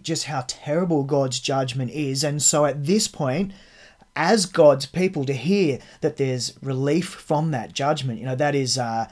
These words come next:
for us, is, we, you know, we sing God's praises and we're full of thankfulness for that, but at the same time, the, the difficulty or perhaps the, the danger is that we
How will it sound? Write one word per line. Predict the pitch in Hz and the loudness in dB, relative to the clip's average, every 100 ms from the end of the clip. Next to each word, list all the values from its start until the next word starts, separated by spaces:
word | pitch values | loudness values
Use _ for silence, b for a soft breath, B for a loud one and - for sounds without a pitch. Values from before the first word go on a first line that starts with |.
| B B | B B
for | - 123 - | -8 -4 4
us, | 196 131 - - - B B - | 6 6 0 -6 -10 B B -8
is, | 131 120 113 | -4 -4 -4
we, | - 135 131 | -6 -6 -4
you | |
know, | 127 | -4
we | 135 139 | -2 0
sing | 147 143 | 0 -2
God's | 127 113 | -2 -4
praises | - 131 131 202 156 113 | -6 -4 0 0 0 -4
and | 107 110 | -4 -6
we're | 113 | -6
full | - 165 | -2 0
of | 123 | 0
thankfulness | - - 135 175 - 131 101 - | -4 -6 -4 -4 -4 -6 -4 -6
for | 117 | -4
that, | 113 98 - | -4 -4 -6
but | 135 | -4
at | |
the | 131 | -2
same | - 170 135 | -2 -2 -2
time, | 139 165 139 117 | 0 2 2 -2
the, | 131 | -4
the | 127 | -6
difficulty | 123 151 170 143 131 120 - b b b b b _ - - | -4 -4 -4 -4 -4 -4 -8 b b b b b _ -20 -10
or | - 139 | -2 0
perhaps | 139 151 143 - - | 0 0 0 0 -4
the, | 143 139 127 110 b b | -2 -2 -2 -6 b b
the | |
danger | 135 143 160 196 170 | -2 0 4 4 4
is | 143 131 | 2 0
that | 139 135 | 0 -2
we | 139 139 151 151 | 0 0 0 0